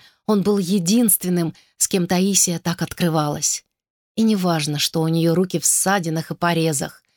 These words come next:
Даже если бы он спросил, она бы не стала объяснять их происхождение. Таисия прижалась к Николасу мокрым телом и, толкнув обеими руками, уложила его спиной на кровать.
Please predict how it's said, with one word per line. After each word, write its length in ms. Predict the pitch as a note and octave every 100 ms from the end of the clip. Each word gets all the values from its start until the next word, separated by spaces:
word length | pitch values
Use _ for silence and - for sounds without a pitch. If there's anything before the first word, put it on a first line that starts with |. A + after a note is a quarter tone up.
| _ -
Даже 300 | F3 G#3+ G#3+
если 320 | G#3+ A3+ -
бы 120 | F#3+ G#3
он 140 | A3
спросил, 720 | - G#3+ G3+ - B3 C4 G#3+ - _ _ _
она 200 | A#3+ A3+
бы 120 | G#3
не 80 | G#3
стала 380 | - B3+ A3 D#3
объяснять 520 | D#3 D#3+ - E3 E3
их 120 | D3
происхождение. 960 | E3+ D#3 - D#3+ D#3 D#3+ D#3+ D3+ E3 E3 _ _ _ _ _ _ _ -
Таисия 500 | F#3 F3 - E3+ D#3
прижалась 540 | E3 E3 F3 D#3+ -
к 80 | -
Николасу 520 | G#3+ G#3 D#3+ D3+ F3
мокрым 420 | E3+ E3+ E3 D#3+
телом 440 | - G#3 G#3 E3+ E3 _ _ _ -
и, 80 |
толкнув 480 | F#3+ G#3 G3+ A#3 A#3 -
обеими 420 | G3 G#3 G3+ F#3
руками, 580 | F#3 F3+ A#3+ A3+ G3+ F#3 _ _ -
уложила 460 | G#3 G#3+ G3+ B3+
его 260 | D#3+ D#3 D#3
спиной 360 | - E3 F3 E3+
на 100 | E3+
кровать. 600 | E3+ E3 D3 C#3+ -